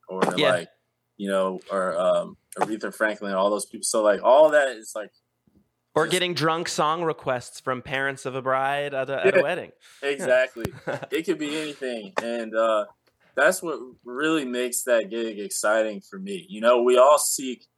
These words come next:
Speaker 1: different things in our line of work. Some of us seek money. It's totally fine. Some of us, you know, I can't speak for everybody, but we all seek different things, you know?
Speaker 2: Mm-hmm.
Speaker 1: And money is always a part, at least for me, it's always a part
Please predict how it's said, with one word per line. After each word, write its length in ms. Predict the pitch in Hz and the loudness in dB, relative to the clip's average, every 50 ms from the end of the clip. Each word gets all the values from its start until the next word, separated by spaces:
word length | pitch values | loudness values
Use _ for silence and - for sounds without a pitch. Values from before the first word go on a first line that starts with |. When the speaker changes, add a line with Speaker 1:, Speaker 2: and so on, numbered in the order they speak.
| _ _ _ _ _ _ _ | _ _ _ _ _ _ _
Speaker 1:
different 380 | - 123 123 123 135 117 110 - | -2 -2 0 0 -2 -4 -4 -4
things 640 | 120 120 123 120 120 117 113 107 101 - - - - _ | -4 -4 -2 -2 -4 -4 -6 -6 -8 -8 -8 -10 -12 _
in 260 | - 101 104 104 101 101 | -10 -8 -8 -6 -6 -6
our 460 | 85 95 101 101 98 95 95 92 - - _ _ | -2 0 2 2 2 2 0 -2 -6 -12 _ _
line 280 | 98 101 104 107 107 | -4 -2 0 0 0
of 100 | 104 95 | -2 -4
work. 320 | 90 95 95 95 95 95 _ _ _ | -4 -4 -4 -4 -4 -8 _ _ _
Some 220 | - - - 117 120 | -6 -4 -2 0 0
of 100 | 120 113 | 0 0
us 180 | 113 107 - - | 0 0 0 -2
seek 240 | - 123 113 - - | -2 -2 -6 -6 -6
money. 500 | 101 104 107 110 110 110 110 110 - - _ _ _ _ _ _ _ _ _ - | -6 -4 -4 -4 -4 -4 -4 -6 -8 -12 _ _ _ _ _ _ _ _ _ -12
It's 160 | 95 - - | -10 -8 -4
totally 360 | - 117 110 107 107 104 104 | 0 2 2 2 2 0 -2
fine. 560 | - - 110 107 107 110 110 110 110 107 - _ _ _ _ _ _ _ _ | -2 -2 -2 0 2 2 0 0 -4 -6 -10 _ _ _ _ _ _ _ _
Some 300 | - - - 113 107 110 | -8 -6 -4 -4 -2 -2
of 120 | 110 104 101 | -2 0 0
us, 440 | 104 101 95 - - - - - _ _ _ _ _ _ _ _ _ _ _ | 0 0 2 0 -2 -4 -4 -8 _ _ _ _ _ _ _ _ _ _ _
you 140 | - 107 101 | -8 -6 -2
know, 260 | 98 95 95 95 - _ _ _ _ _ | -2 -2 -4 -4 -8 _ _ _ _ _
I 40 | 113 | 0
can't 200 | 113 135 127 120 | 2 4 2 2
speak 220 | - - 147 147 - | 2 -2 -4 -6 0
for 140 | - 117 | 2 4
everybody, 420 | 113 110 107 104 90 101 98 98 95 | 4 4 4 2 2 2 2 2 0
but 140 | 92 101 107 | -2 -6 -2
we 100 | 117 127 | 2 2
all 120 | 127 127 | 4 4
seek 200 | - - 127 110 | 2 0 -4 -6
different 260 | 120 123 - 110 101 | -6 -6 -6 -8 -8
things, 300 | - 101 90 80 90 - - | -8 -8 -8 -8 -10 -10 -8
you 100 | 104 101 | -2 0
know? 200 | 101 107 113 - _ _ _ | 0 0 -2 -4 _ _ _
Speaker 2:
Mm-hmm. 200 | - 127 135 156 165 | -10 -8 -8 -4 -2
Speaker 1:
And 120 | 120 120 | 0 2
money 240 | 117 127 143 160 156 | 4 4 4 4 4
is 280 | 139 131 120 110 - - - | 2 2 0 -2 -8 0 2
always 340 | 110 110 110 117 117 104 104 | 4 4 4 4 0 -2 -4
a 60 | 101 | -8
part, 340 | 95 - 113 110 107 98 90 | -4 0 2 2 2 2 0
at 80 | 98 | -2
least 360 | 117 120 117 113 - - - - | -4 -4 -4 -4 -6 -10 -10 -10
for 80 | - 110 | -10 -8
me, 280 | 104 107 110 107 98 101 | -6 -4 -2 -2 -2 -2
it's 120 | 117 113 | 0 4
always 260 | 143 147 151 147 135 123 | 6 6 6 6 4 0
a 60 | 107 | -4
part 280 | - _ 120 120 110 | -2 _ 2 2 2